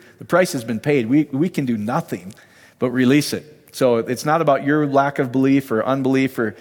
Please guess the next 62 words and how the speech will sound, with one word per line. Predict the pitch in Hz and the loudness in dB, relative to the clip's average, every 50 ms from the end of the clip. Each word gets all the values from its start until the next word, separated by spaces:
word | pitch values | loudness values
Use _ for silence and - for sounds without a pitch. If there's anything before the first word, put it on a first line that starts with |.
| - - - - _ | -18 -20 -20 -12 _
'cause | - 139 139 | -2 2 2
I | 143 | 2
think | 143 160 156 143 - | 2 2 0 2 2
that | 143 135 - | 2 2 2
hurts | 135 147 147 - | 0 -2 -2 -2
people. | - - 135 - - 90 87 - - - | -2 -2 -2 -2 -2 -6 -12 -12 -12 -8
If | 117 113 - | -8 -6 -2
they're | - 135 135 | 0 0 0
not | 143 139 127 - | 0 0 -2 -2
seeing | - 143 131 123 | -4 -4 -2 -2
a | |
manifestation | 120 120 123 127 120 - 120 - - 127 135 - - 127 | -2 -2 -2 -2 -4 -6 -8 -6 -4 -4 -4 -4 -4 -4
in | 120 | -4
their | 117 120 | -2 0
life, | 117 117 117 113 113 | 2 2 2 2 0
then | - 120 117 | -4 -4 -4
they | 117 113 | -2 -2
go, | 113 113 | 0 0
"What | 117 139 156 | 0 0 0
am | 151 | 0
I | 135 143 156 | 0 0 0
doing | 147 139 131 117 113 | 0 -2 -2 -2 -2
wrong?" | 117 113 107 101 98 101 - - - - - | -4 -4 -4 -6 -8 -12 -18 -20 -20 -16 -8
And | - 120 | -4 0
you're | 139 160 | 2 4
doing | 170 180 175 165 | 4 4 4 4
nothing | 165 160 160 - 147 127 | 0 -2 -2 -2 -2 -2
wrong. | 120 107 92 78 - - - - - _ _ _ | -2 -4 -4 -8 -14 -20 -20 -20 -20 _ _ _
There's, | 123 131 131 131 | -2 -2 -2 -2
you're | - 139 131 | -2 -2 -4
perfect | - - 170 165 165 160 147 - - | -2 0 -2 0 0 -2 -4 -4 -4
in | 139 127 | -4 -2
Christ, | - 139 139 135 127 - - | 0 2 2 2 0 -2 -4
nothing | 135 131 - 139 113 | -4 -4 -2 -2 -2
lacking. | 110 113 120 139 - - 107 92 98 - - - - - | -2 -2 -2 -4 -6 -6 -8 -10 -12 -14 -20 -20 -10 -6
It's | 123 120 - | -6 -4 -2
just | 156 151 143 - - | 0 -2 -2 -2 0
really | 143 151 151 147 135 131 | 2 4 4 4 4 4
allowing | 123 120 120 123 127 127 123 | 2 2 2 2 0 0 -2
his | 127 120 110 | -2 0 2
love | 123 120 117 110 | 2 2 2 2
to | 107 | -2
flow | - - 113 104 | -6 -6 -6 -6
through | - - 135 139 131 | -4 -4 -2 0 0
you | 117 110 101 95 | 0 0 -2 -4
ultimately. | 92 - - 98 98 - - 104 98 95 - _ _ _ _ _ _ | -4 -6 -8 -10 -10 -10 -10 -12 -12 -14 -16 _ _ _ _ _ _
And | - 117 127 | -6 -2 0
that's | 139 151 147 - | 0 0 -2 -2
where | - 135 | -2 0
you | 131 120 | 0 0
have | 120 120 117 - | 0 -2 -2 -4
to | - 113 | -6 -8
just | 113 117 113 - | -6 -6 -6 -4
go, | 113 110 101 101 - - | -4 -4 -4 -6 -8 -8
"I'm | 98 110 117 113 | -6 -6 -6 -6
perfect. | - - 135 151 - - 160 - - - - _ _ _ _ _ _ - | -6 -6 -6 -6 -4 -6 -6 -8 -8 -16 -20 _ _ _ _ _ _ -8
There's | 113 117 113 | -6 -4 -2
nothing | 120 131 131 - 151 139 135 | 0 0 0 -2 -2 -4 -2
I | 131 | -2
need | 131 131 127 117 | 0 -2 -2 0
to | 123 117 | -2 -2
do | 107 120 120 131 185 208 | 0 0 -2 -2 -2 -4